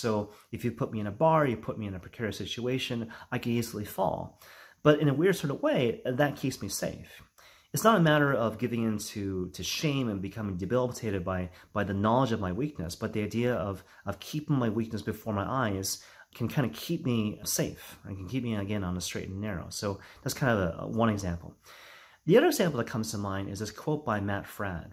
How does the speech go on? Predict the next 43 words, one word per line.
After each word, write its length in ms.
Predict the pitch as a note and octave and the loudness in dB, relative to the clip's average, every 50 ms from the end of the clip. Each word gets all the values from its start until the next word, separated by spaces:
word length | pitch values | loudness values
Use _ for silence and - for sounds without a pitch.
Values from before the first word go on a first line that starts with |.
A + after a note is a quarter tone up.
| - | -14
right? 180 | F2 F#2 F#2+ G2+ | -12 -10 -8 -6
So 420 | - - - A2 A2 G#2+ F2 - - | -4 -2 0 0 0 0 -2 -6 -4
Matt 220 | - C#3+ D3+ D3 C#3+ | 0 2 2 2 2
Fradd, 480 | - - B2+ A#2+ A2 F#2+ F#2 F2+ D2 - - - - | 0 0 2 2 2 0 -2 -4 -8 -10 -14 -20 -6
basically 280 | - A#2 A2+ - A#2 G#2 | -4 -2 -2 -2 -2 -2
he 60 | G2 | -2
was 80 | F#2 - | -2 -4
talking 320 | - - G#2 F#2+ - G#2 | -4 -4 -4 -2 -2 -4
about 100 | F#2 F2 | -4 -4
his 120 | F2+ F2 E2+ | -4 -4 -6
struggle 340 | - - G2 F#2 F#2 F2 E2+ | -4 -6 -6 -4 -2 -2 -2
with 280 | F2 F2 E2+ F2 - - - - - - - - - - | -2 -4 -4 -8 -12 -18 -20 -20 -20 -20 -20 -20 -20 -8
pornography, 640 | - - A2 A2 A#2+ B2+ B2 G#2+ - - F2 E2+ E2 | -2 0 2 4 4 2 2 0 -4 -6 -8 -6 -6
right? 240 | E2+ F2+ G2+ G2 - | -6 -6 -6 -6 -4
And 100 | G#2 G#2 | -4 -4
he 80 | G#2 | -4
said 240 | - - - C#3+ C3 | -2 0 0 0 2
that 260 | B2 A#2+ A#2 G2 - - - - - - - | 4 2 2 2 -2 -6 -14 -20 -20 -16 -10
one 240 | F2+ A2 D#3 E3+ E3+ | -2 2 6 6 8
really 160 | E3 D#3+ C3 | 8 6 4
important 400 | A2 - - - C3+ G#2+ G2+ - | 2 0 -2 -2 -2 -2 -2 -6
step 340 | - - C3 A#2+ G#2+ - - - - - - A#2+ A2 | -6 -4 -2 -2 -2 -4 -6 -10 -14 -14 -14 -12 -12
towards 240 | - - C3+ B2 A2+ | -4 0 0 0 2
his 100 | G#2 A2 | 2 2
own 340 | B2+ E3 G3 F3+ C#3 G2+ E2+ | 2 2 2 2 2 2 0
recovery 440 | F#2 E2+ - G#2 F2+ E2+ E2 E2+ | -4 -4 -4 -4 -4 -4 -4 -6
was 220 | F2+ G2+ G#2 G2 - | -4 -4 -4 -4 -4
to 60 | A2+ | -2
realize 460 | A2 B2+ C#3 C#3 B2 A#2 A2+ G#2 A2 | 0 2 2 4 4 4 2 0 0
that 280 | - G#2+ G2 G2 G2 - - - - - - _ | -2 -2 -2 -2 -4 -6 -12 -20 -20 -20 -20 _
freedom 580 | _ - - - E3 F#3 F#3+ F3+ F3 D3+ C3+ B2 | _ -18 -4 2 4 6 8 8 8 8 8 6
is 220 | G#2 A2 G#2 - | 2 0 0 0
not 420 | B2+ B2 A#2 A2 G2+ G#2 G2+ G2+ G2 | 2 2 2 2 0 -4 -8 -6 -2
the 160 | A2 G#2+ G#2+ | 0 2 2
outcome, 680 | A2+ B2+ B2+ - - - A2 G2 F#2 F#2 F2+ F#2 G2 - - - - _ _ | 2 2 0 -2 -6 -4 -4 -2 -2 -2 -2 -4 -6 -10 -18 -20 -20 _ _
is 140 | B2+ B2+ B2+ | 0 2 4
not 100 | C#3 C3 | 4 4
a 100 | A2+ - | 4 2
final 280 | - - C#3+ D3+ D3 | 2 2 4 4 4
destination 920 | B2 A2 A#2 A2+ - - G#2+ G2+ G2 G#2+ G#2 - - - E2 D#2+ - F2 - - | 4 2 2 0 0 -2 -4 -2 -2 -2 -2 -2 -4 -4 -6 -6 -6 -8 -6 -6
after 220 | G#2+ A2 - A2 | -6 -6 -4 -4
having 340 | G2+ G2+ G2+ - G2+ G2 F#2 | -4 -4 -4 -2 -2 -4 -2
done 300 | F2 G2 F#2+ F#2+ F#2 F2 | -2 -2 0 0 0 -2